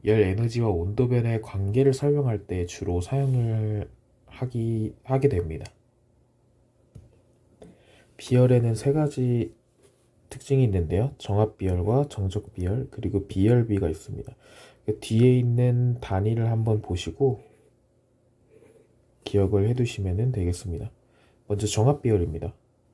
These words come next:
정합 비열은 기체 압력이 일정한 상태에서 온도 일 도 C를 상승시키는 데 필요한 열량이고요. 정적 비열은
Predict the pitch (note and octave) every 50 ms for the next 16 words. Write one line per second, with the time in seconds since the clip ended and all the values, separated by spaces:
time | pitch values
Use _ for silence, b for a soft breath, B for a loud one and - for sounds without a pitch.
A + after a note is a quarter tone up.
0 | - - - B B B B B B B B B B B B B B _ _ _
1 | _ _ - - B2 B2 B2 B2+ - B2+ B2 B2 B2+ B2+ B2 - - - - -
2 | - A#2+ - - F#2 F#2 F#2 F#2+ G2 G#2+ B2 C3 B2+ C3 C3 A#2+ G#2+ G2+ - -
3 | A#2 A#2+ A#2+ A#2+ C3 C3 B2+ - A#2 A2 G#2+ - A2+ G#2 F2 E2+ F2 F2 F#2+ G#2
4 | - - - - C3 C#3 C#3+ C#3 C#3+ - D#3+ D3+ - - - C3 B2+ B2+ - C#3+
5 | D3 C#3+ D#3 D3+ - - - - B2+ B2 A#2+ B2 B2 - - - C3+ C3 B2 A2
6 | F#2+ F2 F2 F#2 F2 E2+ D#2 - E2+ F#2 A2 B2+ - b b b b b b b
7 | b b b _ - A2+ G#2+ G#2+ B2 B2 - - _ _ _ _ _ - - G2+
8 | G2 F#2+ G#2+ A#2 C3+ D#3